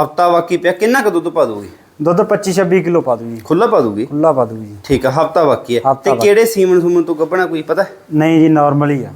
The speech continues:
Speaker 1: ਨਾਰਮਲ ਹੀ ਆ।
Speaker 2: ਹਾਂਜੀ।
Speaker 1: ਠੀਕ ਆ, ਖੋਲੀ ਆਪਾਂ ਇਹ ਵੀ ਤੋਰ ਕੇ ਦਿਖਾਉਂਦੇ ਆ। ਬਾਕੀ ਇਹਦਾ ਵੀ ਜਿਹੜਾ ਹੈਗਾ, ਜਿਹੜੀਆਂ ਵੇਨਸ ਨੇ ਹਨਾ, ਉਹ ਤੁਸੀਂ ਚੈੱਕ ਕਰ ਲਓ ਲੇਵੇ ਤੇ।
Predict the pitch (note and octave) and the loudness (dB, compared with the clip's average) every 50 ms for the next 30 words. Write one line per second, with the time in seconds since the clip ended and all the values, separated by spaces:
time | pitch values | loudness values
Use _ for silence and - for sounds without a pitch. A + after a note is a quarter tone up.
0 | - C#3 D3 D#3 D3+ D3+ C#3 D3+ C#3+ C3 A2 G2 F2 - - - A#2+ A#2+ A#2 - | -6 -2 0 2 2 4 4 4 2 2 2 0 -2 -6 -10 -14 -12 -12 -6 -2
1 | - D3+ B2 B2 B2 B2 - D3+ D3+ E3+ F#3+ F3+ - - - - - B2 B2+ - | 0 0 0 0 -2 -2 0 0 2 2 0 0 -2 -10 -12 -6 -4 -4 -2 0
2 | C#3 C3+ C3+ C3+ D#3 E3 - D#3 C#3 C3 C3+ - C#3 B2+ B2 C3+ C#3+ D3+ C#3+ C#3+ | 2 2 2 0 0 -2 -2 0 0 0 0 -2 -2 -2 0 0 0 0 0 0
3 | C#3 C#3 - D3+ D#3 D#3 - - - - - - - - - - G#2 - - - | -2 0 0 -2 -2 -2 -4 -14 -20 -20 -20 -20 -20 -20 -14 -12 -12 -10 -4 0
4 | D3+ D#3+ F3 F3+ F#3 F3 F3 E3 D3+ D#3 D#3 E3+ D3 C#3+ C#3+ D3 D#3+ D#3+ D3+ - | 2 4 4 4 4 4 2 2 2 2 2 2 2 2 2 2 2 2 0 -2
5 | - - - - - - A#2 A2+ - - A2 - - - - A#2+ C3+ C#3 D3 D#3+ | -8 -16 -20 -18 -14 -10 -8 -8 -8 -8 -12 -16 -16 -14 -10 -6 -6 -4 -2 0
6 | E3+ E3+ E3 D3+ - - C3 B2+ C3+ C3+ C#3 C#3+ C3+ B2+ C3 C3 C#3 B2+ B2 C3+ | 0 0 0 0 -2 -4 -4 -4 -2 -2 -2 -4 -4 -4 -4 -6 -4 -4 -4 -2
7 | D3+ E3 - - - - - - - - C#3+ D#3+ C#3+ D3+ C#3+ D#3 C#3 - D3 C3 | -4 -4 -4 -6 -14 -20 -20 -20 -8 -2 -2 0 0 0 0 -2 0 2 0 0
8 | C3+ - - C3 B2 A#2 A#2 A#2+ C3+ C#3 - - - - - - - - C3+ C3 | 0 -2 -2 0 0 2 2 0 -2 -2 -4 -10 -20 -20 -20 -20 -14 -8 -2 0
9 | C3 B2+ B2+ C3 C3 C3 D3 C#3+ - | 2 2 4 2 2 2 0 0 -2